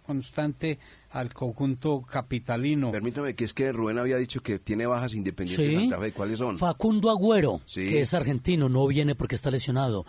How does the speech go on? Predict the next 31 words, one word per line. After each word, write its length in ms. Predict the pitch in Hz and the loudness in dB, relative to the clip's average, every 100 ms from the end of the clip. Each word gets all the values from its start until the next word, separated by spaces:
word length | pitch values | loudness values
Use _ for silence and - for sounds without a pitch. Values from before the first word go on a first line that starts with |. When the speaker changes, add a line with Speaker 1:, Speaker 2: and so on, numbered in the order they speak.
| - | -8
Speaker 2:
Sí. 240 | 90 92 | -6 -4
Speaker 3:
Agustín 540 | 87 151 151 - 202 190 | -4 -2 -2 0 0 2
Rodríguez, 680 | 202 202 202 160 151 120 - | 4 6 4 4 2 0 0
uruguayo, 760 | 165 160 135 180 185 120 110 - | 2 4 4 4 4 2 0 -2
Speaker 2:
Sí. 220 | 95 95 92 | -6 -4 0
Speaker 3:
tampoco 440 | 139 131 - 175 | 0 0 0 0
llegó 240 | 139 123 143 | 2 2 0
a 20 | |
la 80 | 147 | -2
ciudad. 380 | 135 139 131 90 - - - | -2 0 0 -2 -12 -18 -6
Y 100 | 180 | -4
José 420 | - 175 151 190 - | 2 2 2 0 0
Eric 340 | 196 220 208 | 2 4 2
Correa, 580 | - 170 143 185 123 80 - | 0 2 4 4 4 0 -8
Speaker 2:
Ajá. 100 | - | -6
Speaker 3:
tampoco 500 | 87 131 127 165 - | -2 0 2 2 2
llega, 280 | 156 165 160 | 2 2 0
que 140 | - 113 | 0 -2
son 160 | 131 | 0
bajas 200 | 131 135 | 0 0
ostensibles 520 | 135 - 127 117 123 | -2 -4 -4 -2 -2
de 80 | 120 | -2
Santa 260 | 107 92 101 | -4 -6 -8
Fe. 180 | 107 85 107 | -10 -12 -10
Speaker 2:
Esos 200 | 104 110 | -6 -6
están 720 | 95 101 95 98 95 95 110 - | -8 -6 -6 -6 -6 -10 -14 -8
descartados 560 | 101 - 87 - 104 | -8 -6 -6 -2 -2
para 160 | - 92 | -2 -2
jugar 160 | 87 95 | 0 -2
esta 220 | - 98 | -2 -6
noche 320 | 95 - | -6 -8